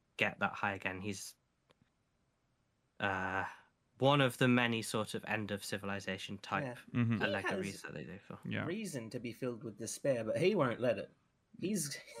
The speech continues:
Speaker 2: <laughs> he
Speaker 3: Yeah.
Speaker 2: wants to feel that, that ecstasy again.
Speaker 3: Yeah.
Speaker 1: Yeah.
Speaker 3: Um, okay, so this, that's
Speaker 2: Goes away.
Speaker 3: the, the, they all just, they're like, "Okay, we need to, like, get outta here,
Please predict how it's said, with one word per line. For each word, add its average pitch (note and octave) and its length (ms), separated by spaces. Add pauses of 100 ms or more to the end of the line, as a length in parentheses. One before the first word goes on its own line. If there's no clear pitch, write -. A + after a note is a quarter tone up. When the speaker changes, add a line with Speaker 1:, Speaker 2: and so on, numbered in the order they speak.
(100)
Speaker 2:
<laughs> - 360
he A#3 100
Speaker 3:
Yeah. G3+ 100
Speaker 2:
wants C#3 220
to A#2+ 120
feel A#2 360
that, G#2 260 (760)
that - 260
ecstasy - 640
again. G2+ 480
Speaker 3:
Yeah. A2 380
Speaker 1:
Yeah. G#2+ 300 (1120)
Speaker 3:
Um, C#3+ 540
okay, D#3 300
so C3+ 540 (500)
this, D3+ 380
that's F3+ 300
Speaker 2:
Goes B3 160
away. G#3+ 100 (600)
Speaker 3:
the, C3 200
the, C3+ 260
they C#3 180
all D#3+ 220
just, C#3+ 280 (140)
they're C3 140
like, B2+ 180
"Okay, B2+ 220
we B2 100
need D3 180
to, C3 80
like, A2+ 220
get A2+ 160
outta A2 180
here, C#3 380